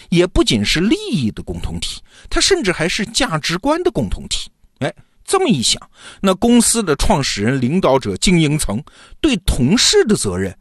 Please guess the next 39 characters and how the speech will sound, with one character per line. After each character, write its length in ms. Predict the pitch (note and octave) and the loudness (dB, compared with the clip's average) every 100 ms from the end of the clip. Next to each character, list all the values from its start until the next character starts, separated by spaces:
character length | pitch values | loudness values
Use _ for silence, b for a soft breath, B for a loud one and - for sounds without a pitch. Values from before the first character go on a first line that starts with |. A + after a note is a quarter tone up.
| _ - | _ -4
它 120 | F4 | 2
就 180 | E4+ C#4 | 2 6
越 200 | D4 D#3+ | 4 4
来 160 | G2 | 0
越 160 | F2+ E2 | -4 -4
大 280 | - E2 - | -6 -8 -14
呀。 100 | - _ _ b b b - | -20 _ _ b b b -2
那 100 | F3 | 2
如 200 | F3 A3+ | 4 4
果 160 | D3 | 4
我 100 | A#2+ | 4
们 120 | G2+ | 2
还 120 | - A2+ | -2 -4
是 120 | E3+ | -2
用 160 | C#3+ | -2
美 180 | A2+ F2+ | -4 -6
国 180 | - G2 | -6 -4
公 180 | B2 C3+ | -2 -2
司 140 | C3 | -2
那 160 | C3 G#2 | 0 -2
种 140 | E2 | -4
价 180 | - F2 | -6 -4
值 120 | - | -6
观， 180 | F2+ F#2+ B B - | -6 -6 B B -4
一 200 | C#3 F3+ | 0 2
味 180 | F3 A2+ | 2 0
地 120 | G#2 | -2
追 180 | A#2+ A2 | -2 -2
求 200 | - G2 | -2 -2
高 220 | B2+ C3 | 0 0
增 200 | C3+ A#2+ | 0 0
长， 240 | A2+ - b b | -2 -8 b b
只 140 | C3+ | -2
是 160 | C3 D3 | 0 0
对 160 | D3+ C3 | 0 0
股 220 | - D#2+ | -2 -6
东 180 | C3+ D#3+ | -4 -4
负 200 | - A2+ | -4 -8
责， 220 | - | -8